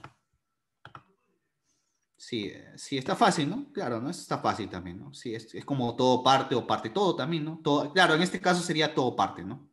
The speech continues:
Ajá. Elizabeth Grimaldo, muy bien. Muy bien, acá hay, acá hay varios din-, dinosaurios, creo. <laughs> No, mentira. A ver, mira, acá tenemos otro ejemplo, ¿no?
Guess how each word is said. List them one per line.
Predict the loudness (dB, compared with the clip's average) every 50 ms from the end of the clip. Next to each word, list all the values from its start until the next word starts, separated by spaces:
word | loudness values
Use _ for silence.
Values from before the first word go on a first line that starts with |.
| _ -14
Ajá. | -14 -10 -8 -8 -10 -10 -12 _ _ _ _
Elizabeth | -10 -6 -6 -6 -4 -2 -2 -2 -2
Grimaldo, | -2 -4 -4 -4 -4 -4 -4 -4 -6
muy | -8 -6 -6 -8
bien. | -8 -8 -10 -12 -16 _ _ _ _ _ _ _ _ _ _ _ _ _ _ _ _ _ _ _ _
Muy | -18 -16 -12 -8 -8
bien, | -6 -8
acá | -6 -6 -4
hay, | -4 -2 -4 -4 -8 -12
acá | -16 -10 -6
hay | -4 -4
varios | -2 -2 -2 -2
din-, | -2 -4 -4 -8 -10 -12
dinosaurios, | -10 -8 -8 -8 -4 -2 -2 -2 -2 -4 -6
creo. | -8 -12 -12 -12 -16 -16 -16
<laughs> | -14 -14 -10 -10 -10 -10 -10 -12 -20 -18 -18 -16 -16 -18 -18 -10 2
No, | 4 8 8 10 10 10
mentira. | 8 8 8 6 6 6 6 4 4 6 6
A |
ver, | 8 8 6 6
mira, | 6 8 6 8
acá | 6 4 4
tenemos | 4 4 4 4 4 4
otro | 4 4 4
ejemplo, | 4 4 4 4 2 0 -4 -6 -4
¿no? | -4 -4 -4 -6 -10 _